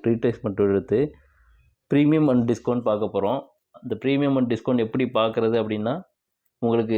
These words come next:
செப்பரேட்டா ஒரு வீடியோல நான் உங்களுக்கு எக்ஸ்பிளைன் பண்றேன். இப்போதைக்கு வந்து உங்களுக்கு ஞாபகம் வச்சுக்கிறதுக்காக சொல்றேன், premium and discount. இப்போ ஸ்ட்ரக்சர் இப்படி பிரேக் ஆயிருக்கறதுனால இதுக்கு முன்னாடி உள்ள ஹை, ஸ்விங்கோட ஹை வந்து இது.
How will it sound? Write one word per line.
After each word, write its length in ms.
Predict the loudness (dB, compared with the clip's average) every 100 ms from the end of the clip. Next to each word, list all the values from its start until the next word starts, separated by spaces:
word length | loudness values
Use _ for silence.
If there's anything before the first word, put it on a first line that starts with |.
| 0
செப்பரேட்டா 440 | 0 -2 0 2 2
ஒரு 140 | 2 2
வீடியோல 320 | 0 2 0
நான் 100 | 0
உங்களுக்கு 320 | -2 -2 0 2 2 0 0 0
எக்ஸ்பிளைன் 360 | -2 0 0 0
பண்றேன். 340 | -2 -2 -4 -6
இப்போதைக்கு 400 | -4 -4 -2 -2
வந்து 200 | 0 0
உங்களுக்கு 400 | 2 2 0 -2 -2 -4 -18 _ _ _ _ _
ஞாபகம் 200 | 0 0
வச்சுக்கிறதுக்காக 480 | 0 0 -2 2 0
சொல்றேன், 320 | 0 -2 -4 -6
premium 380 | -6 -4 -2 -2
and 120 | -2 -2
discount. 400 | -4 -4 -10 -10 -14 _ _ _ _ _ _ _ _ _ _
இப்போ 220 | -12 -4 -4
ஸ்ட்ரக்சர் 420 | -2 -6 -2 0
இப்படி 180 | 0 -2
பிரேக் 300 | 0 0 2
ஆயிருக்கறதுனால 460 | 0 0 0 2 0 0
இதுக்கு 240 | -2 -2 0
முன்னாடி 280 | 2 2 2
உள்ள 160 | 2
ஹை, 180 | 2 0 -2 -6 _ _ _ _ _ _
ஸ்விங்கோட 500 | -6 0 2 2 2 0
ஹை 140 | 2 2
வந்து 240 | 0 -2 -4
இது. 220 | -2